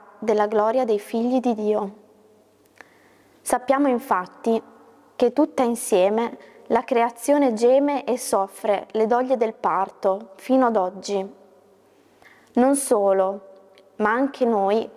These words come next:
che possediamo le primizie dello Spirito, gemiamo interiormente aspettando l'adozione a figli,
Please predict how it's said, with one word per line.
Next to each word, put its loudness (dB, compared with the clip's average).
che -4
possediamo -2
le 2
primizie 0
dello 0
Spirito, -2
gemiamo 2
interiormente 2
aspettando -2
l'adozione -2
a 0
figli, -2